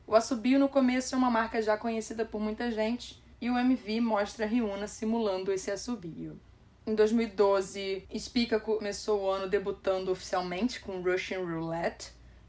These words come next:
que com certeza vai ganhar um episódio de Charás pra chamar de seu. O começo da música delas mostra a integrante Kim Boa, não confundir com a rainha Kwon Boa,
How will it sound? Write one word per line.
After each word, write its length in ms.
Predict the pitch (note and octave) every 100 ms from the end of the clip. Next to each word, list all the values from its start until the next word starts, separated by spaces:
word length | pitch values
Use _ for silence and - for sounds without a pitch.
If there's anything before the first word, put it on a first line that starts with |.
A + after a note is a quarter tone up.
| -
que 200 | B3 C4+
com 180 | A#3 A3
certeza 320 | A3 G3+ G3+
vai 100 | G3
ganhar 300 | G3+ F#3+ F#3+
um 80 | F#3+
episódio 420 | F#3+ F#3 F3+ F3+
de 60 |
Charás 420 | - G#3 G3 F3+ F#3
pra 140 | G3
chamar 300 | F#3+ G3 G3
de 80 | G#3
seu. 260 | - E3+ - - - - -
O 140 | A#3+ A3+
começo 340 | B3 A#3 A3+
da 80 | B3
música 340 | A3+ A3+ -
delas 360 | A3 A3+ A3+ A3
mostra 260 | A3 G#3+ A3
a 20 |
integrante 480 | G#3+ G#3+ G3+ G3 -
Kim 240 | - A3+
Boa, 480 | G#3 F3+ F#3 C4 - -
não 180 | F#3 F3+
confundir 540 | F3+ F3+ - G3+ F#3
com 100 | F#3
a 40 | G3
rainha 420 | F#3+ F#3 F#3+ F#3 -
Kwon 320 | A#3 A#3 B3+
Boa, 580 | A#3+ F3 E3+ F3 G#3+